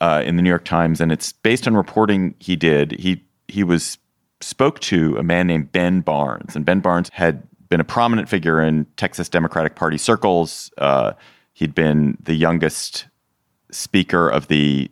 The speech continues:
Texas State House, I believe, um, and he'd been an ally of John Connally. John Connally had been the Democratic governor of Texas. He was wounded, actually,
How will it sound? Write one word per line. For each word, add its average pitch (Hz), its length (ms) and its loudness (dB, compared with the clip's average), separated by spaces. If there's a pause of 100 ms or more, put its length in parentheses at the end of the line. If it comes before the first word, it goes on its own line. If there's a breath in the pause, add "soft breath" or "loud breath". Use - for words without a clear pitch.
(120)
Texas - 680 -8 (240)
State 82 400 -2
House, 95 480 -2
I 107 80 4
believe, 135 540 0 (480 loud breath)
um, 85 340 2
and 92 120 -2
he'd 95 100 0
been 95 200 2
an - 60 -8
ally 104 380 2
of 82 180 0
John 90 360 2
Connally. 98 680 -2 (280 soft breath)
John 90 220 0
Connally 95 380 0
had 80 180 -4
been 78 340 2 (120)
the 85 140 -2
Democratic 85 680 -2
governor 76 480 0
of - 180 -6
Texas. 90 480 -4
He 82 120 -2
was 71 180 -4
wounded, 98 460 4
actually, 78 560 0